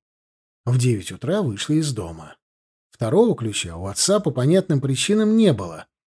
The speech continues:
так что мне домой лучше не возвращаться, иначе придётся целовать дверной пробой. К домашнему телефону в квартире отец просил не подходить. Звонит, не звонит, не наше дело.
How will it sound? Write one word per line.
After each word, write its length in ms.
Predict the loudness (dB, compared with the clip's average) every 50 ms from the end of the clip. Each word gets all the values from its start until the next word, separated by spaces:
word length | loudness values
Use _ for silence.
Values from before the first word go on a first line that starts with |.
| _ _ _ _ _ _ -4
так 180 | -2 -2 -2
что 180 | -4 -2 0 2
мне 240 | 2 4 4 4 4
домой 300 | 4 4 6 6 6 6
лучше 320 | 6 4 2 2 2 4
не 100 | 4 6
возвращаться, 800 | 6 4 4 4 4 4 4 2 2 2 2 2 2 2 2 2 2
иначе 300 | 4 4 2 2 0 -2
придётся 520 | 0 0 0 2 2 0 0 0 0 -2
целовать 500 | -2 0 0 0 0 2 0 0 0 0
дверной 460 | 2 2 2 2 2 0 0 0 0
пробой. 680 | 0 0 0 0 0 0 -2 -4 -4 -4 -6 -8 -10 _ _ _ _ _ _ _ _ _ _ _ _ _ _ -6
К 60 | 0 2
домашнему 500 | 2 4 2 2 -2 -4 -8 -10 -12 -10
телефону 480 | -10 -10 -10 -8 -2 -2 0 0 0
в 80 | -2 -2
квартире 520 | 0 0 0 0 0 2 4 4 6 6
отец 340 | 4 2 0 0 0 0 0
просил 500 | -4 -6 -6 -6 -6 -4 0 0 2 2
не 260 | 2 4 4 2 2
подходить. 800 | 0 -2 -6 -6 -4 -4 -4 -4 -4 -6 -8 -10 -10 -14 -18 _ _ _ _ _ _ -4
Звонит, 560 | -2 0 2 2 4 4 4 4 2 2 2
не 120 | 2 2
звонит, 480 | 4 4 4 4 6 6 4 4 4 2
не 100 | 2 2
наше 320 | 2 2 0 0 -2 -2
дело. 440 | 0 0 0 0 0 -2 -8 -12 -14